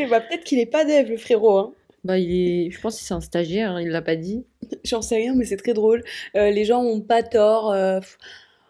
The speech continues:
Speaker 1: je pense que lui, ouais, il, il, au lieu de prendre son mal en patience, euh, moi, je suis pas d'accord avec le fait de l'agresser et de lui dire : « Ouais, tu commences à me faire chier et tout. » Mais par contre, de la choper et lui dire : « Écoute, je trouve pas ça drôle. S'il te plaît, arrête. » Parce que vraiment,
Speaker 2: Moi, je
Speaker 1: ça,
Speaker 2: suis,
Speaker 1: ça
Speaker 2: ouais,
Speaker 1: commence à me mettre
Speaker 2: ouais,
Speaker 1: mal à l'aise. Il
Speaker 2: ouais.
Speaker 1: faut que tu arrêtes, c'est pas drôle.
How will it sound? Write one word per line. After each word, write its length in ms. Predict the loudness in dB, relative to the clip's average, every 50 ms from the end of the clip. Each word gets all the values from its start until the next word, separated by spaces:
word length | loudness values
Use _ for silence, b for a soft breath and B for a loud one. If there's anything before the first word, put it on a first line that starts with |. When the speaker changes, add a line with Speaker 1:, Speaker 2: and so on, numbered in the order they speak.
| B B _ -12 -10 -10
Speaker 1:
je 100 | -10 -8
pense 240 | -6 -6 -6 -6 -4
que 300 | -2 0 0 2 0 0
lui, 260 | -2 -4 -2 -2 0
ouais, 340 | 0 0 0 0 -2 -4 -4 -6
il, 180 | -8 -10 -8 -8
il, 220 | -6 -4 -2 0 2
au 120 | 2 2
lieu 140 | 2 0 -2
de 40 | -4
prendre 240 | -6 -8 -6 -6
son 140 | -4 -2 -2
mal 160 | 0 0 0
en 80 | -2 -2
patience, 400 | -4 -4 -4 -4 -6 -8 -10 -12 -14 -16 -6 _ -2
euh, 80 | -2 0 0
moi, 180 | -2 -2 -2
je 60 | -2
suis 80 | -4 -2
pas 80 | 0 0
d'accord 240 | 0 0 0 -2 -2
avec 180 | -2 -2 -2
le 80 | -2 -2
fait 140 | 0 0 0
de 40 | 0
l'agresser 440 | 0 -2 0 -2 -4 -2 -2 -2
et 20 | -4
de 40 | -4
lui 80 | -4 -6
dire : « 180 | -8 -6 0 0
Ouais, 220 | 2 2 2 -2
tu 80 | -6 -8
commences 220 | -12 -12 -12 -10
à 40 | -12
me 60 | -12
faire 140 | -12 -10 -8
chier 300 | -8 -6 -4 -2 -2 -2
et 40 | -2
tout. » 180 | -4 -8 -10 B B B B -4
Mais 60 | -2
par 100 | -2 -2
contre, 120 | -2 -4
de 80 | -2 -2
la 100 | -4 -4
choper 240 | -4 -4 -2 -2 -2
et 40 |
lui 80 | -2 -2
dire : « 160 | -2 -4 -4 -4
Écoute, 400 | -6 -8 -8 -8 -10 -10 -14 -20 _ _ _
je 80 | -12 -12
trouve 260 | -10 -10 -12 -14 -8
pas 140 | _ -8 -6
ça 160 | -6 -6 -6
drôle. 220 | -4 -4 -6 -8 -10 -12
S'il 280 | -12 -8 -8 -8 -6 -4
te 80 | -4 -6
plaît, 280 | -4 -2 -4 -4 -4 -6
arrête. » 460 | -6 -6 -4 -6 -8 -8 -12 -20 _ b b b b b b b b _
Parce 140 | -4 -4 -2
que 100 | -2 -2
vraiment, 320 | -2 -2 -2 -2 0 0 -2
Speaker 2:
Moi, 80 | -2
je 80 | -2 -2
Speaker 1:
ça, 60 | -2
Speaker 2:
suis, 80 | -2 -2
Speaker 1:
ça 100 | -2 0
Speaker 2:
ouais, 100 | 0 0
Speaker 1:
commence 200 | 0 -2 -2 -4
à 60 | -4 -2
me 160 | -2 0 0
mettre 180 | 0 0 0
Speaker 2:
ouais, 60 | 0 2
Speaker 1:
mal 120 | 2 2
à 80 | 2 2
l'aise. 180 | 2 0 -2 -4
Il 40 |
Speaker 2:
ouais. 60 | -6 -6
Speaker 1:
faut 80 | -8
que 60 | -8
tu 140 | -6 -4 -2
arrêtes, 220 | 0 0 0 -2 -4
c'est 160 | -6 -6 -4
pas 120 | -2 -2 -2
drôle. 280 | -2 -2 -4 -6 -6